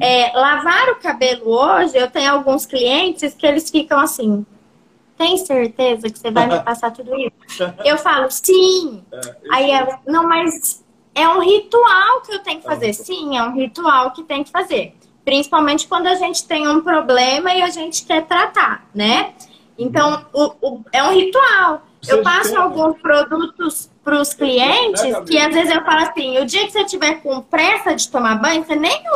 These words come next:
Speaker 1: usa esse
Speaker 2: Nem usa.
Speaker 1: produto.
Speaker 2: Tem que ter
Speaker 1: Se
Speaker 2: tempo.
Speaker 1: for pra ser um banho rapidão, você nem usa esse produto", porque
Speaker 2: É isso.
Speaker 1: esse produto tem que ser usado como um ritual.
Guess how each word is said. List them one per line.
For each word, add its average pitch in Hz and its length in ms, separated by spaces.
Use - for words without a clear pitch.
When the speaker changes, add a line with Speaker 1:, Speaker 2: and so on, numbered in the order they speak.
Speaker 1:
usa 381 140
esse 370 160
Speaker 2:
Nem - 80
usa. 392 160
Speaker 1:
produto. 208 480
Speaker 2:
Tem - 220
que 247 140
ter - 120
Speaker 1:
Se 294 120
Speaker 2:
tempo. - 140
Speaker 1:
for 453 220
pra 403 220
ser 392 140
um 330 180
banho 349 220
rapidão, 330 760
você - 160
nem 403 200
usa 554 100
esse 539 140
produto", 554 460
porque - 180
Speaker 2:
É 285 140
isso. - 100
Speaker 1:
esse 320 320
produto 370 460
tem 349 200
que 370 60
ser 330 160
usado 311 560
como 302 340
um 339 140
ritual. 403 540